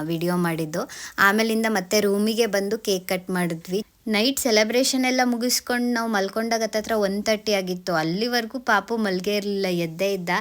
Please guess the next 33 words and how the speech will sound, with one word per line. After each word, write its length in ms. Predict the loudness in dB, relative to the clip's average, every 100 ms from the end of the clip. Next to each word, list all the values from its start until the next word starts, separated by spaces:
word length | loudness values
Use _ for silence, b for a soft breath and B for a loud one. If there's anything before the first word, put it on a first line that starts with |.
| -4 B B _
ಕೇಕ್ 380 | 6 6 6 -2 _ -2
ನಾನ್ 160 | 0
ಕೊಡ್ತಾ 400 | 0 -2 0 2
ಇಲ್ಲ 180 | 4 4 2
ಅಂತ 220 | 2 0
ಅಂದ್ಬಿಟ್ಟು 280 | -2 0 0
ನೋಡಿ 200 | 2 2
ಅದಕ್ಕೆ 380 | 2 0 0 2
ಬಾಯ್ 260 | 4 4
ಹಾಕ್ತಾ 300 | 4 0 -2
ಇದ್ದಾನೆ. 340 | -2 0 -2 -4 -8 B B -8
ಈ 120 | -4
ಥರ 200 | 2 2
ಚಂಗ್ಲು 400 | 2 0 0 -2
ತಿಂಡಿ 340 | -2 0 2 0
ಅಂದ್ರೆ 200 | 0 0
ಭಾಳ 320 | 2 2 4
ಇಷ್ಟ. 320 | 0 -2 -2
ನಾವ್ 200 | -2 -2 -4
ತಿನ್ಸೋದೇ 460 | -4 -2 0 0 2
ಬೇಡ, 200 | 2 2
ಅವನೇ 260 | 0 0 -2
ತಗೊಂಡ್ 380 | 0 0 0 -2
ತಗೊಂಡ್ 280 | -2 -2 -2
ತಿಂತಾನೆ. 560 | -2 -2 -2 -2 -2
ಊಟ 320 | -2 -4 0 2
ಆದ್ರೆ 220 | 2 0
ತುರುಕ್ಬೇಕು. 720 | -6 -6 -6 -8 -6 -6 -6 -12 B B B
ನಾನೂನು 480 | 2 4 2 0 0
ಹಂಗೆ 180 | 2 2
ಮಾಡ್ತಾ 360 | 2 -2 0
ಇದ್ನಂತೆ, 400 | -2 0 -2 -4
ನಮ್ಮಮ್ಮ 380 | -4 -2 -2 -2